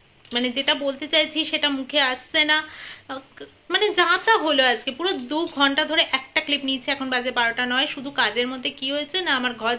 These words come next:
ঝাড় দেওয়া হয়েছে আর fridge থেকে মাছ বার করে রেখেছি, চাল ভিজিয়ে রেখেছি। আজকে যে আলু ভাতটা করেছিলাম মাঝে, তোমাদের সাথে share করেছিলাম, পুরো নিরামিষ। আজকে ইচ্ছে আছে সেটা ইলিশ মাছ দিয়ে করব। আর একটু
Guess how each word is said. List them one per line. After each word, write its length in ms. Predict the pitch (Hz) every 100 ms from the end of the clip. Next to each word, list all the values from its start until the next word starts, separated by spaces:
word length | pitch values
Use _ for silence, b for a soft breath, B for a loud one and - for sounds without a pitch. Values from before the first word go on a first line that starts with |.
| -
ঝাড় 160 | 269 240
দেওয়া 200 | 240 240
হয়েছে 380 | 240 233 - 403 B B B
আর 120 | 233 226
fridge 300 | - 311 -
থেকে 180 | 359
মাছ 280 | 339 269 226
বার 220 | 233 240
করে 200 | 240 269
রেখেছি, 320 | 277 277 277 349
চাল 260 | 294 247
ভিজিয়ে 360 | 226 220 214 202
রেখেছি। 400 | 185 190 185 233
আজকে 320 | 220 - 285
যে 140 | 277
আলু 260 | 269 226 247
ভাতটা 320 | 262 262 277
করেছিলাম 480 | 277 247 240 277 277
মাঝে, 220 | 247 226
তোমাদের 280 | 233 233 226
সাথে 200 | 240 240
share 240 | 240 240 233
করেছিলাম, 380 | 262 262 277 277
পুরো 160 | 269
নিরামিষ। 440 | 254 240 254 370 - B B B
আজকে 260 | 254 - 330
ইচ্ছে 240 | 302 320
আছে 200 | 302 330
সেটা 180 | - 311
ইলিশ 420 | 269 269 277 -
মাছ 240 | 214 185
দিয়ে 140 | 196 185
করব। 420 | 180 170 175 214 B B B _
আর 360 | 262 254 254 262
একটু 280 | 277 -